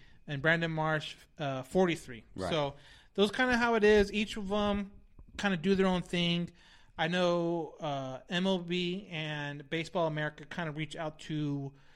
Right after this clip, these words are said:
Speaker 1: scout type of people in the industry on teams
Speaker 2: Mm-hmm.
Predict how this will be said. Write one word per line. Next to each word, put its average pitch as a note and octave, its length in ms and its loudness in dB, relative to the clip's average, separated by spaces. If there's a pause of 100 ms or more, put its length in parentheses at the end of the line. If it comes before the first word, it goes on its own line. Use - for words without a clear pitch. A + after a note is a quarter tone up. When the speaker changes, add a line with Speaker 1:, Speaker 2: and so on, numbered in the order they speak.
(440)
Speaker 1:
scout E3+ 460 0
type F3 220 -2
of D#3+ 80 -8
people E3+ 360 -6
in F#3 120 -2
the F#3 120 0
industry E3+ 440 -6
on E3+ 220 -2
teams D#3 500 -8
Speaker 2:
Mm-hmm. G2+ 240 -6